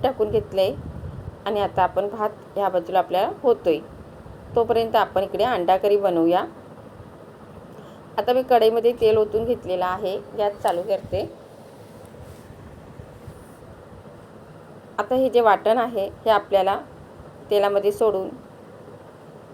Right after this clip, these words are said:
चांगलं परतवून घ्यायचं आहे. कांदा, खोबरं सगळं कच्चं होतं, त्यामुळे चांगलं परतवायचं.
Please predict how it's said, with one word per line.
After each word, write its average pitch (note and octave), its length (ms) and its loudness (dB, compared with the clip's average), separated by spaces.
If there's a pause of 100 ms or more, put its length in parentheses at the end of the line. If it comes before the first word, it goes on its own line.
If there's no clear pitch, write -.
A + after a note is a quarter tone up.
चांगलं G#3+ 260 2
परतवून G#3+ 480 2
घ्यायचं F#3 380 0
आहे. G3 120 2 (1400)
कांदा, G#3 300 4
खोबरं G#3 280 -2
सगळं A3 240 -2
कच्चं A3+ 360 0
होतं, G3+ 280 2
त्यामुळे G3+ 300 2
चांगलं G3 320 2
परतवायचं. F#3 760 2